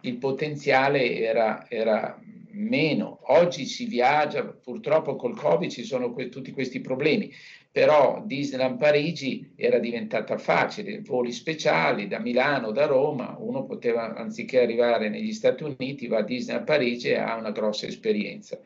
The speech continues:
Poi ci sono parchi oramai in tutto il mondo, Disney, Universal Studio, quasi in tutti i paesi.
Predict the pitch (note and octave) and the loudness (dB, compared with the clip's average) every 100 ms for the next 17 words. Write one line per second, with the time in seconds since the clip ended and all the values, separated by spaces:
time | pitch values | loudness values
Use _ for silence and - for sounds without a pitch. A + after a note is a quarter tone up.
0 | - - - C3+ A#2+ A2+ B2+ B2+ G#2+ C3 | -20 -14 -2 -2 0 0 2 2 2 4
1 | C3 - A#2+ A#2+ A#2+ A2 B2 - A#2+ A#2+ | 4 2 0 0 -2 -2 -6 -6 -4 4
2 | B2+ A#2 G#2 G2 B2+ C3 G#2+ G#2+ G#2+ A2 | 4 4 -2 -4 -2 -2 -2 -2 0 2
3 | A2+ A#2 A2+ D3 - - C#3 C3+ - - | 4 4 2 -2 -2 -4 -8 -6 -2 -4
4 | - - - _ _ - A#2+ - - - | -4 -14 -20 _ _ 2 2 2 -6 -8
5 | A#2+ - - A2 G#2 - - | -10 -6 0 2 2 -4 -14